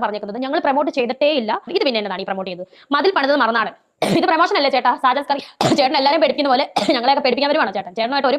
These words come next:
പ്രശ്നവും ബന്ധങ്ങളും ഒന്നും ഇല്ലല്ലോ. ഇത് പ്രൊമോഷൻ അല്ലേ ചേട്ടാ? എന്തിനാ ഈ കള്ളം പറയുന്നത്? ഇത് പ്രൊമോഷൻ അല്ലേ? ഷാജൻ സ്കറിയ, ആ, ച-, നിങ്ങൾ, നിങ്ങൾ എനിക്ക് എന്തിനാ മാപ്പ് തരുമോ ഇല്ലയോ എന്ന് നോക്കുന്നത്? ഞാൻ നിങ്ങളെ വല്ല തെറ്റ് ചെയ്തോ? കോടതിയാണോ നിങ്ങൾ എനിക്ക് മാപ്പ് തരാതിരിക്കാൻ?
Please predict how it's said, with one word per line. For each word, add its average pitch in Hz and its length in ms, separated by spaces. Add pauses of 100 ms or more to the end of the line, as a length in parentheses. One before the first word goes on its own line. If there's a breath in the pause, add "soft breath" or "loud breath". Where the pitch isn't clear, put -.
പ്രശ്നവും 269 320
ബന്ധങ്ങളും 240 240
ഒന്നും 294 160
ഇല്ലല്ലോ. 269 200 (240)
ഇത് 427 120
പ്രൊമോഷൻ 320 260
അല്ലേ 240 200
ചേട്ടാ? 220 160 (320)
എന്തിനാ 440 180
ഈ - 60
കള്ളം 294 180
പറയുന്നത്? 226 300
ഇത് 302 120
പ്രൊമോഷൻ 311 280
അല്ലേ? 190 120 (200)
ഷാജൻ 359 240
സ്കറിയ, 403 200 (120)
ആ, 294 40 (100)
ച-, 262 300
നിങ്ങൾ, 381 300
നിങ്ങൾ 349 200
എനിക്ക് 403 180
എന്തിനാ 403 220
മാപ്പ് 339 140
തരുമോ 320 220
ഇല്ലയോ 294 120
എന്ന് 285 100
നോക്കുന്നത്? 262 200
ഞാൻ 302 80
നിങ്ങളെ 311 160
വല്ല 285 140
തെറ്റ് 262 160
ചെയ്തോ? 180 140 (260)
കോടതിയാണോ 349 400
നിങ്ങൾ 233 180
എനിക്ക് 262 160
മാപ്പ് 254 160
തരാതിരിക്കാൻ? 202 340